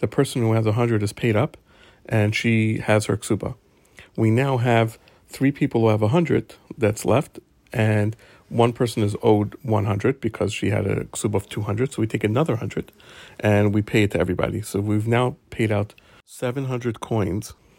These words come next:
and two people are now fully paid up. The last, the last two people have two hundred, and they were supposed to have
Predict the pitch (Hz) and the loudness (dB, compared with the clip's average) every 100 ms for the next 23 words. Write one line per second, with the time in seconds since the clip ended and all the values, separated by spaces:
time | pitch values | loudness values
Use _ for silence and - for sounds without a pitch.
0 | _ - 113 104 104 - - 123 104 104 | _ -2 2 2 2 -2 0 0 2 2
1 | 104 104 104 104 - - 113 107 104 101 | 2 2 0 0 -4 -4 0 0 0 0
2 | 101 - - _ _ _ _ - - 107 | 0 -4 -14 _ _ _ _ -20 -8 2
3 | 113 147 - _ 117 113 147 - - 123 | 4 2 -2 _ 2 4 4 0 -4 -2
4 | 113 117 - 135 117 107 131 - - - | 0 -2 -2 -2 0 2 0 0 -6 -6
5 | 104 104 107 107 - 117 117 110 107 - | -2 0 0 -2 0 -2 0 0 -2 -8